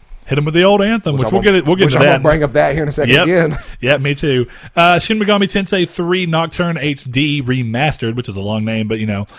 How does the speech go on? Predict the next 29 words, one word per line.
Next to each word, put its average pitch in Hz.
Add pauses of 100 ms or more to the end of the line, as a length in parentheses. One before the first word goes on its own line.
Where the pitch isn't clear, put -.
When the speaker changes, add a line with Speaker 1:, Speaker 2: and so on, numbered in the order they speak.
(140)
Speaker 1:
has 151
been 123
rated 117
by 110
Peggy 120 (240)
and 180
E 147
S 139
R 135
B 151
for 139
P 143
S 135
four 139
and 123
Switch, - (300)
which 120
means 123
that 120
Speaker 2:
Yes. 120 (100)
Speaker 1:
an -
announcement 123
for 117
the 107
game 110
should 107
be 101
coming 101
soon, 120